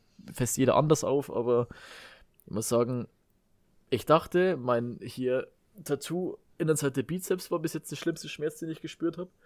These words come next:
Aber ich glaub, diese, dieser Schlauch war bis jetzt wirklich mein Endgegner. Und ja, dann war ich halt ein bisschen im Krankenhaus noch bis Samstag, bin dann heimgefahren oder abgeholt worden, heimgefahren worden.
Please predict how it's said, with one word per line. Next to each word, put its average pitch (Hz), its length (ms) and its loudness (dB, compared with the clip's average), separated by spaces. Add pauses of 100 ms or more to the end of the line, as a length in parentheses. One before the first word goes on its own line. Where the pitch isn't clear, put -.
(600)
Aber 131 140 2
ich 120 100 -4
glaub, - 200 0 (160)
diese, - 220 -4
dieser 120 240 4
Schlauch 131 440 4
war 139 100 10
bis 139 220 -2
jetzt - 220 0
wirklich 135 260 0
mein 127 120 2
Endgegner. 107 520 2 (2250)
Und 98 200 -12
ja, 110 200 2 (120)
dann 101 360 -2
war - 120 -6
ich 107 100 -6
halt 101 120 -6
ein - 40 -18
bisschen - 240 -4
im 113 80 -2
Krankenhaus 117 520 0
noch 120 180 2
bis - 280 0
Samstag, - 840 -2
bin - 120 -8
dann 147 180 -6
heimgefahren 131 600 -2 (260)
oder 107 200 -6
abgeholt 123 440 -4
worden, 127 320 -6 (220)
heimgefahren 123 720 -6
worden. 135 380 -4